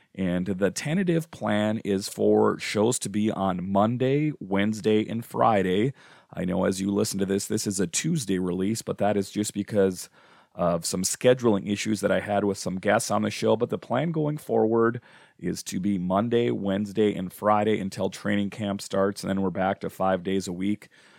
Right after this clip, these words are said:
Um, but ultimately, if you could just go to, uh,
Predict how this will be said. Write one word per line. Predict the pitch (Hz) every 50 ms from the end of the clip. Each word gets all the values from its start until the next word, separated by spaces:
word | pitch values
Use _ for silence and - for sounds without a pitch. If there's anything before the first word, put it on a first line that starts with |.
| _ _ _ -
Um, | - 87 82 82 87 92 -
but | - 135 143 160
ultimately, | 202 220 - - 139 127 120 - 117 117 113 110
if | 110 - -
you | 139 151
could | - 160
just | 117 120 127 123 -
go | - 113 110 107 113 113
to, | - - - 101 101 101 101 101 104 - _ - - _ -
uh, | - 87 80 80